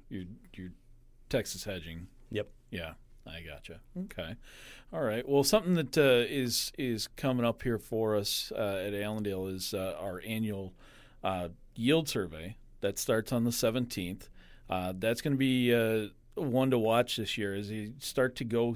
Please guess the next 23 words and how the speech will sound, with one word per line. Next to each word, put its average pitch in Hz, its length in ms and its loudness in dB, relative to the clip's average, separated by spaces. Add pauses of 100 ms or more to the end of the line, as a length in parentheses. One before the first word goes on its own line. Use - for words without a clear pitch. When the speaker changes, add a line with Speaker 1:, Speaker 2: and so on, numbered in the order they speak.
Speaker 1:
towards 110 540 -2
these 101 580 -6
U-, 113 280 -2
this 104 280 -8
U 110 100 0
S 104 80 -2
D 101 220 -4
A 120 60 2
report 104 440 -2
here 107 260 -4
in 98 80 -6
August 107 540 -2
on 98 120 -2
the 92 80 -6
twelfth. 120 520 -2 (760)
Um, 101 480 -2 (760)
these 156 280 0
numbers 123 500 2
that 104 160 0
we're 104 180 -2
starting 107 460 0
to 90 60 -10
see, 98 520 -2